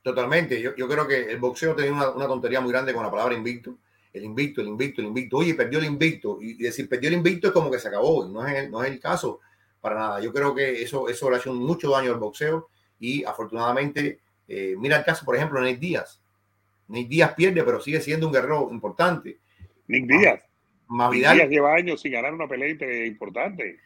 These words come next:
Speaker 1: Masvidal
Speaker 2: Hermano.
Speaker 1: sigue, Mas-, Masvidal va a seguir peleando. Digo, espero que vaya a seguir peleando, porque se ve de una forma diferente la derrota.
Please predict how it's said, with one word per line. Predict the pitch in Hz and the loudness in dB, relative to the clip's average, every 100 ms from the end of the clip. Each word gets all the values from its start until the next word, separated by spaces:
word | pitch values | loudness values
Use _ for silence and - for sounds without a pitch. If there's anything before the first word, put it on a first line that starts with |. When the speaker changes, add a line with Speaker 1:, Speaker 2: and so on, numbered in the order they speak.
| _ - | _ -6
Speaker 1:
Masvidal | 120 123 131 175 | -2 2 4 4
Speaker 2:
Hermano. | 196 | 4
Speaker 1:
sigue, | 190 180 - | 4 4 2
Mas-, | 127 127 | -4 -4
Masvidal | 113 113 131 180 | -6 0 0 2
va | 190 | 0
a | |
seguir | 156 160 190 | 0 -2 -2
peleando. | 127 113 107 101 98 | -2 -2 -4 -6 -6
Digo, | 135 120 - - | -4 -6 -8 -12
espero | 98 - 165 156 165 | -12 2 4 6 4
que | |
vaya | - 165 | 4 2
a | |
seguir | - 127 - | 0 -6 -2
peleando, | 135 147 143 113 - _ _ _ - | 0 2 0 -2 -10 _ _ _ -8
porque | 117 113 120 120 - | -8 -6 -6 -8 -12
se | - 123 123 | -10 -4 -2
ve | 170 | 0
de | |
una | 156 | 0
forma | 135 143 127 | 0 -2 -2
diferente | 104 104 110 107 | -2 -6 -6 -4
la | 101 | -6
derrota. | 98 82 | -6 -12